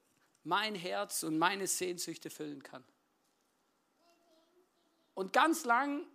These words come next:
war das so wichtig, dass ich geglaubt habe, ich brauche das unbedingt.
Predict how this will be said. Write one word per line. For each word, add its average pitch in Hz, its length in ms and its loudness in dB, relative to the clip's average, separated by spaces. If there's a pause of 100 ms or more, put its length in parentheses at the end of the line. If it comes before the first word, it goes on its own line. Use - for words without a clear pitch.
(480)
war 185 200 6
das 214 340 2 (840)
so 277 340 6
wichtig, - 540 2 (1300)
dass 180 180 0
ich 180 100 -4
geglaubt 226 520 2
habe, 208 160 0 (360)
ich - 180 -10
brauche 190 320 -2
das 208 160 -8
unbedingt. 202 580 -10